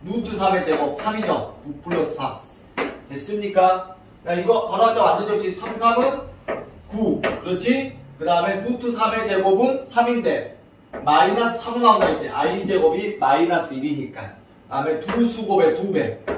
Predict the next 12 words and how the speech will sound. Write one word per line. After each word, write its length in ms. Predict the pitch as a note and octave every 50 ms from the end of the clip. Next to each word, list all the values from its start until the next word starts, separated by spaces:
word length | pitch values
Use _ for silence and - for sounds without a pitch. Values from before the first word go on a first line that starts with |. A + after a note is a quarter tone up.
| - -
마이너스 680 | - - A#3 - F#3 F#3+ F#3+ F#3+ F#3 F#3 - - G#3+
육 580 | A#3+ B3 B3 - - D3 E3+ G3+ G#3+ A3 A3 G3+
루트 400 | G3 - F#3+ - - - F3+ F3
삼 280 | - - - - - - -
I가 440 | C#3 C#3 D3 D#3 - - B2+ C3+ C3+
되죠. 240 | C3+ B2 - - - - - - - - - - - - - - - -
됐나? 380 | D3+ D#3 F3+ G#3 G#3+ G#3+ G#3+ G3
그럼 180 | D#3 D3+ E3
이거 80 | E3 D#3+
일 240 | D3+ D#3+ F#3 F3+ F#3+
고치면 420 | F#3+ E3+ D#3 - - F3+ G3 G3
십이분의 680 | F#3 - - A3+ - A3 A3 A3+ - D3+ - - G2+